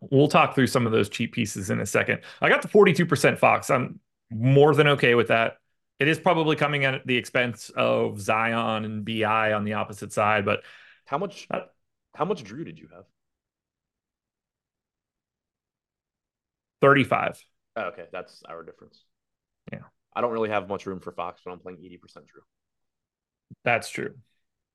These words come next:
Speaker 1: That's,
Speaker 2: And I also
Speaker 1: that's
Speaker 2: have
Speaker 1: Drew.
Speaker 2: fifteen percent Halliburton.
Speaker 1: And I had thirty something of him as well.
Speaker 2: Yeah, okay. Yeah.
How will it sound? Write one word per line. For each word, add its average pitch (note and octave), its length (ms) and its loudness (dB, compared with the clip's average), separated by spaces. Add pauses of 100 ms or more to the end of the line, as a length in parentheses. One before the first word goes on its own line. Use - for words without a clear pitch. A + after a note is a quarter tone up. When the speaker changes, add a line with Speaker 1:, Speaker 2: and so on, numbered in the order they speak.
(300)
Speaker 1:
That's, B2+ 240 0
Speaker 2:
And A#2 100 -4
I G#2 40 -2
also G2 160 2
Speaker 1:
that's - 160 0
Speaker 2:
have C3 80 -4
Speaker 1:
Drew. F3 140 6
Speaker 2:
fifteen G#2+ 160 0
percent D#2+ 220 -14
Halliburton. E2 360 -14 (1200)
Speaker 1:
And A#2 120 2
I B2 60 4
had G2+ 180 0
thirty G#2+ 320 4
something G2+ 380 -4
of - 180 -10
him G2 280 0
as G2 140 -6
well. - 180 -4
Speaker 2:
Yeah, E2+ 60 -12
okay. - 240 -20 (280)
Yeah. - 60 -20